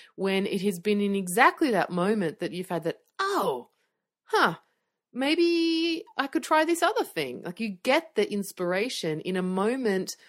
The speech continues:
when you're not pursuing the task directly. Um, it's also, we had a, um, the Keep Growing Mastermind had a pop-up training over the weekend to talk about,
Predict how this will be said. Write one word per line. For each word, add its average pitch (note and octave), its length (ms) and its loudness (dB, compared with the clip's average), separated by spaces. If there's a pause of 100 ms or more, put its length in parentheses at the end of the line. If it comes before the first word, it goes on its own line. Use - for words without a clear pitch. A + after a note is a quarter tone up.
(360)
when G3+ 320 0
you're G3+ 140 2
not A3 340 0
pursuing A#3 640 -2
the F3 80 0
task F3 500 -4
directly. - 720 -8 (1300)
Um, F3+ 320 2 (340)
it's C#4 140 0
also, F#4 500 0 (180)
we G#3 300 -6
had A#3+ 220 0
a, G#3 280 0
um, E3 420 -6
the D#3+ 200 -6
Keep A3+ 220 -8
Growing F#3 180 -2
Mastermind E3 580 -4
had D3+ 600 -4
a D3 180 -12
pop-up G#3 460 -2
training D3+ 260 -6
over C#3+ 140 -6
the C#3+ 80 -8
weekend D#3+ 500 -4
to D#3 60 -12
talk E3 240 -2
about, C#3+ 320 0